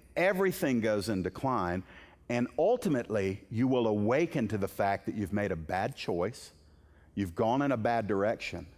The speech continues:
But because you've gone so far from me," now this, in, I'm, I'm gonna get a little dispensational with you, "the Lord will not abandon nor forsake you," okay? Christian, you hear me? He's not gonna, he's not gonna abandon or forsake you.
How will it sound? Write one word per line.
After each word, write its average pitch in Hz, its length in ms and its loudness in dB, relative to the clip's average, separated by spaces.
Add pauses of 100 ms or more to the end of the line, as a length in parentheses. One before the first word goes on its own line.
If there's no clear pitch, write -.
(580)
But 117 140 0
because 165 540 0
you've 160 220 0
gone 135 280 2
so 123 280 0
far 143 400 0
from 92 300 -2
me," 85 180 -2
now 85 160 -2
this, 127 280 0
in, 113 260 0
I'm, 101 240 -2
I'm 98 100 -2
gonna 101 140 0
get 107 100 0
a 104 60 2
little 117 240 2
dispensational 98 840 -4
with 82 160 -4
you, 87 140 -4 (320)
"the 107 100 0
Lord 127 400 2
will 131 260 2
not 131 220 2
abandon 110 560 2
nor 101 200 2
forsake 104 580 -4
you," - 140 -8 (180)
okay? 104 380 0
Christian, 143 520 -2
you 95 120 -2
hear 117 140 0
me? 165 200 0 (540)
He's 98 200 -2
not 123 200 2
gonna, 151 280 2
he's 104 240 0
not 117 200 0
gonna 143 160 2
abandon 143 320 2
or - 20 0
forsake 156 460 -2
you. 87 160 0